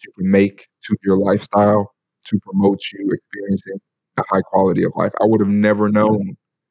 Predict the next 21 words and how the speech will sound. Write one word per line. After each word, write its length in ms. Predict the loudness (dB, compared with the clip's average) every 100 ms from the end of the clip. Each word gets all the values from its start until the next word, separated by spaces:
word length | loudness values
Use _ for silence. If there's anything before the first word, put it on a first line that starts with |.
| _ _ _ 0
that 280 | 2 2 0 _ _ _ _ _ _ _ _
my 120 | -2 0
iron 240 | 0 -2 0
levels 300 | 0 -2 -4
were 120 | -4
low. 280 | -4 -6 -12 _ _ -6 -2 0
And 420 | 0 0 -4 -10 _ _ _ _ _ _
if 80 | -4
I 80 | 0
never 280 | 2 4
would 120 | 4 4
have 60 |
got 140 | 2 0
it 60 |
tested, 280 | 2 2 2
I 60 | 2
really 280 | 4 2 0
would 120 | -2 -2
have 60 |
never 200 | -2 -2
known. 340 | 0 -2 -4